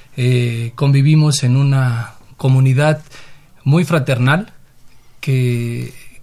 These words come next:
que se desenvuelve en un entorno bajo sus características, pero que siempre está mirando adelante para sacar adelante al país y generar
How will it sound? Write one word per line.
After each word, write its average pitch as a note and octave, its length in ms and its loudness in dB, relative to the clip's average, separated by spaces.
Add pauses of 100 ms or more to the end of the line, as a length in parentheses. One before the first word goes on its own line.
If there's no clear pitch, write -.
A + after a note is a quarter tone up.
(160)
que C#3+ 140 0
se C#3 120 0
desenvuelve C#3+ 920 2 (580)
en C3 160 2
un D#3+ 300 4
entorno C3+ 1040 2 (680)
bajo G#3 260 -2
sus D#3+ 240 -4
características, C3+ 1000 -2 (420)
pero C3 280 0
que C3 300 2
siempre D#3+ 340 0
está D3 220 0
mirando C#3+ 360 0
adelante A#2+ 580 -2 (540)
para A#2+ 720 -2
sacar C#3+ 720 -2
adelante C3 440 0
al A#2+ 120 -2
país D3+ 520 -2
y C3 80 -4
generar B2+ 520 -2